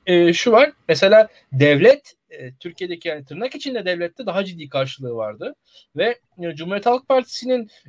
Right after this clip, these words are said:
e, hani bin dokuz yüz altmış seksen arası aldığı konuma karşı,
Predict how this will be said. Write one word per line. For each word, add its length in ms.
e, 60
hani 260
bin 180
dokuz 260
yüz 360
altmış 320
seksen 300
arası 340
aldığı 360
konuma 640
karşı, 440